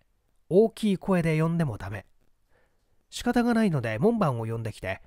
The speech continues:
代わりの鍵で戸を開けてもらったのです。女中のお直は鍵を持っていなかったばかりでなく、いとこの持っていた鍵も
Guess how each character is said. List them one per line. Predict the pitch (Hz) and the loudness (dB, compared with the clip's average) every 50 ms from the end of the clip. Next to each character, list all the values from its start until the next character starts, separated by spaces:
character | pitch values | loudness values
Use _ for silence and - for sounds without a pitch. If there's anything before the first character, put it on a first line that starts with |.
| _ _ _ _ _ - | _ _ _ _ _ -6
代 | - 135 170 | -2 0 0
わ | 214 247 | 0 0
り | 247 233 | 0 0
の | 214 214 208 | 0 0 0
鍵 | - 175 180 185 170 | 0 -2 -2 -2 -2
で | 120 92 90 | -4 -6 -8
戸 | - - 120 160 165 | -8 -6 -4 -2 -2
を | 139 | -2
開 | 113 117 | -2 -4
け | - 151 | -4 -4
て | - 143 | -4 -2
も | 139 139 | -2 -2
ら | 131 | -2
っ | - - | -4 -6
た | - 104 | -8 -10
の | 95 | -8
で | 82 80 | -10 -12
す。 | - - - - _ _ _ _ _ _ _ _ _ _ _ _ _ _ _ _ _ _ _ _ _ _ _ _ _ _ _ _ _ _ _ _ _ _ | -14 -16 -18 -20 _ _ _ _ _ _ _ _ _ _ _ _ _ _ _ _ _ _ _ _ _ _ _ _ _ _ _ _ _ _ _ _ _ _
女 | - 147 170 170 | -2 -2 -2 -2
中 | - - 277 285 269 269 | 0 0 0 2 2 2
の | 254 247 240 208 | 2 2 4 4
お | 220 247 | 4 2
直 | 254 247 220 180 | 4 2 2 2
は | 143 123 117 113 | 2 0 0 -2
鍵 | - 139 165 220 233 208 | -2 -2 -2 0 2 2
を | 170 | 2
持 | 156 165 | 0 -2
っ | - | -4
て | - - 139 | -4 -4 -4
い | 131 | -2
な | 135 151 147 | -2 -2 -4
か | - 147 | -4 -6
っ | - | -6
た | - 117 | -8 -6
ば | 110 123 135 | -6 -6 -6
か | - | -6
り | 117 107 | -8 -8
で | 95 98 | -8 -8
な | 104 104 | -10 -10
く、 | - 85 85 78 - _ _ _ _ _ _ _ _ _ _ _ _ _ _ _ | -10 -12 -14 -14 -16 _ _ _ _ _ _ _ _ _ _ _ _ _ _ _
い | - 240 277 | -4 0 2
と | - 269 | 2 2
こ | - 202 180 | 2 2 0
の | 170 156 | 2 0
持 | 151 175 | 0 -2
っ | 185 | -4
て | - _ - 139 | -4 _ -4 -4
い | 143 | -4
た | - - 131 | -4 -4 -4
鍵 | - 135 139 151 147 | -4 -4 -2 -2 -2
も | 127 113 101 - | -2 -2 -4 -6